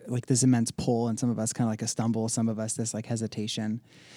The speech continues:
I just think it's a really good picture of, like, the diversity, not only of, like, the members of a church, but the staff of a church.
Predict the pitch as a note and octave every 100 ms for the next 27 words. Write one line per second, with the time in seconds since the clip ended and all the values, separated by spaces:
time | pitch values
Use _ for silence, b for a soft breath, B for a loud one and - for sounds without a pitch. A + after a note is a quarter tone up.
0 | B G3+ G#3+ C#4+ F#3+ D3 C3 D3+ C3+ -
1 | A#2+ - C3+ A2+ A2 - B2 A#2+ A#2+ C3
2 | D#3 D3+ C#3+ C#3 C#3+ D#3 C3 A2 A2 -
3 | A#2 B2+ A2+ A#2+ C#3 D3 D#3 D#3+ F3+ -
4 | B2 A#2 - G#2+ A2+ C3+ C3 - - -